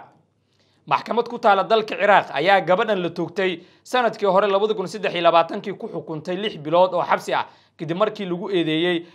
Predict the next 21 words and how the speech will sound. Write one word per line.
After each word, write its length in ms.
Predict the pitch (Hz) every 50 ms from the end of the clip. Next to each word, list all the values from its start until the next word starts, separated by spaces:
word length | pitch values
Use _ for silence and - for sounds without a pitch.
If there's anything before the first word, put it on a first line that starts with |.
| _ _ -
in 160 | 190 196 190
barteeda 500 | 175 226 220 220 - 196 185 185 190 180
ay 100 | 175 160 160
ku 80 | - -
baahisay 500 | 170 175 160 156 147 139 - - 180 175
muuqaalo 540 | 160 160 160 160 - - 165 165 185 196 190
wax 140 | 180 - -
u 120 | 175 185 190
dhimaya 400 | 196 185 156 143 147 156 160 151 - - - _ _ -
anshaxa 560 | 196 208 214 196 147 - 160 - 170 185 175 - 175
iyo 180 | 165 165 180 170 -
dhaqanka 540 | - 214 - 185 175 156 147 - 170 160 165 - _ _ _ -
dadka 460 | 147 175 190 185 185 - 180 160 -
reer 220 | - 156 175 165 147
Ciraaq. 320 | 135 143 143 139 131 - -
Haddana 400 | 151 180 180 175 180 180 180 180 - _ _ _ -
baaritaan 440 | 151 160 170 165 165 170 220 202 190
ayaa 260 | 175 180 180 190 180
lagu 180 | 165 160 170 165
sameynayaa 520 | - - 170 165 170 170 170 160 156 147
kiiskeeda 560 | 156 - 220 - - - 196 185 175 190 180